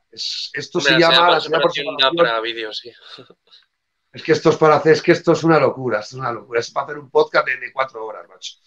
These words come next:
Speaker 1: La ansiedad por separación es una desestructuración del orden jerárquico natural de los perros. Como le habéis dado mucho cariño antropomórfico y el perro forma parte de la familia y es el centro de atención,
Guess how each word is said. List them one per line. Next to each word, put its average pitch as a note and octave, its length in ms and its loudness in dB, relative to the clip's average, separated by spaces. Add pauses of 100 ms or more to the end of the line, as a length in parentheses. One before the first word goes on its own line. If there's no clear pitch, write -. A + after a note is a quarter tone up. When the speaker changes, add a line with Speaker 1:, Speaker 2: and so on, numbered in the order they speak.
Speaker 1:
La C3+ 80 6
ansiedad C#3+ 300 6
por F3+ 120 4
separación E3 640 4
es D#3 200 -4
una E3+ 220 6
desestructuración D3+ 1600 2 (360)
del C3+ 220 0
orden D#3+ 360 4
jerárquico C#3 580 0
natural A#2+ 400 -2
de A#2+ 60 -12
los - 200 -12
perros. - 460 -18 (360)
Como B2+ 200 -2
le C3+ 60 6
habéis E3+ 220 4
dado F3 180 4
mucho E3+ 240 2
cariño E3+ 320 2
antropomórfico D#3 960 2 (180)
y C3 80 -2
el B2 140 0
perro D#3 340 2
forma C#3 460 0
parte C#3+ 260 2
de C#3+ 60 2
la C3+ 100 -2
familia C#3 480 -2
y A#2 120 0
es - 340 0
el - 160 -20
centro B2+ 320 -12
de B2+ 80 -2
atención, B2+ 580 -10